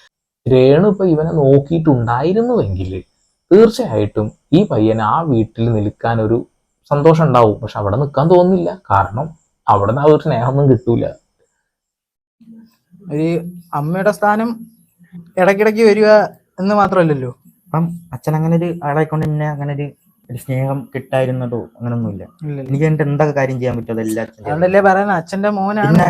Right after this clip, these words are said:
Speaker 3: എൻ്റെ ഭാഗത്തുനിന്ന് അച്ഛനായിട്ട് ചെറിയൊരു പ്രശ്നമൊക്കെ ഉണ്ടായിട്ടുണ്ട്.
Speaker 2: അത് അറിവില്ലാത്ത
Speaker 3: ആ,
Speaker 2: പ്രായം.
Speaker 3: ആ, ആ ഒരു സമയത്ത് അച്ഛൻ മരിച്ച മൊ-, എൻ്റെ മൈൻഡിൽ മൊത്തം അതായിരുന്നു. ആ, ആ ഒരൊറ്റ കാര്യത്തിലാണ് ഞാൻ ഓക്കെ ആവാതെ അത്രയും നാൾ ഞാൻ അങ്ങനെ നടന്നുകൊണ്ടിരുന്നത്.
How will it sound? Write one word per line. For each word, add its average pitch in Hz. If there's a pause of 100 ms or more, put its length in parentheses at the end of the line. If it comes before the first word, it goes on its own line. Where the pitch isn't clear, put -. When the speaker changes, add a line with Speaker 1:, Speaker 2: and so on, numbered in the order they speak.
(160)
Speaker 3:
എൻ്റെ 151
ഭാഗത്തുനിന്ന് 147
അച്ഛനായിട്ട് 131
ചെറിയൊരു 123
പ്രശ്നമൊക്കെ -
ഉണ്ടായിട്ടുണ്ട്. 101 (280)
Speaker 2:
അത് 143
അറിവില്ലാത്ത 269
Speaker 3:
ആ, -
Speaker 2:
പ്രായം. 147 (220)
Speaker 3:
ആ, 110
ആ 120
ഒരു 147
സമയത്ത് 139 (100)
അച്ഛൻ 131
മരിച്ച 123
മൊ-, 131
എൻ്റെ 120
മൈൻഡിൽ 123
മൊത്തം 123
അതായിരുന്നു. 104 (1000)
ആ, 117 (160)
ആ 127
ഒരൊറ്റ 139
കാര്യത്തിലാണ് 139
ഞാൻ 131 (100)
ഓക്കെ 120
ആവാതെ 123
അത്രയും 120
നാൾ 117
ഞാൻ 113
അങ്ങനെ 110
നടന്നുകൊണ്ടിരുന്നത്. 101